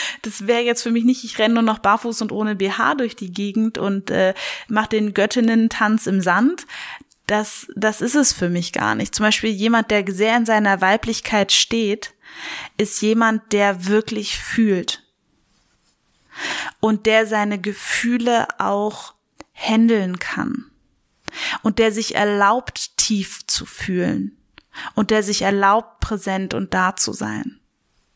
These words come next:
Ja, das ist für mich jemand, der wirklich mit seiner, mit seiner Weiblichkeit verknüpft ist. Die Weiblichkeit kann fühlen, die fühlt auch und die fühlt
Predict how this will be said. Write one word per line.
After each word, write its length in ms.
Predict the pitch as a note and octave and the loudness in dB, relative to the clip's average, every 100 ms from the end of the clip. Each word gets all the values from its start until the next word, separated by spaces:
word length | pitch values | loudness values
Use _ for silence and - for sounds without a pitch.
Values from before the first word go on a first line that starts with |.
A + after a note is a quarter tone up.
| _ | _
Ja, 220 | - - - - _ - - - - | -8 -8 -8 -12 _ -12 -10 -10 -2
das 200 | G#3 G3+ | 0 0
ist 140 | G3+ | -2
für 140 | - G3 | -2 -2
mich 200 | F#3+ G3+ | -2 -2
jemand, 320 | G3 F#3+ F#3+ | 0 2 2
der 200 | G3 F3+ | 0 2
wirklich 380 | G#3+ G#3+ G#3 G#3+ | -2 0 -2 -2
mit 180 | G3 | -2
seiner, 440 | - F#3+ F#3 F3+ F#3 - - - | 0 0 2 0 -2 -8 -14 -4
mit 160 | F#3+ | -2
seiner 420 | G3 F#3+ F#3 F3+ F3 | 2 2 2 0 4
Weiblichkeit 720 | F#3 F#3+ G3+ - - F#3 F3+ | 2 2 -2 -8 -2 -2 -2
verknüpft 640 | - F#3+ - G3+ - - | -4 -8 -4 -6 -6 -8
ist. 360 | - G#3 - - _ _ _ _ _ - - - - | -8 -6 -8 -10 _ _ _ _ _ -20 -20 -20 -4
Die 160 | G#3+ F#3+ | -2 4
Weiblichkeit 840 | G3 G#3 G#3+ - - G3 G3 - | 2 4 -2 -2 0 0 0 -6
kann 340 | - G#3 G#3+ | -2 0 -2
fühlen, 560 | - - - F#3 F3+ F3 | -6 -8 -4 -2 -2 -4
die 100 | F3 | -6
fühlt 440 | - - G#3+ G#3 | -6 0 2 2
auch 160 | G#3 G3+ | -2 -2
und 160 | G3+ | -4
die 80 | G3 | -6
fühlt 540 | - - G3+ G3+ G#3 | -8 -4 -2 -2 -4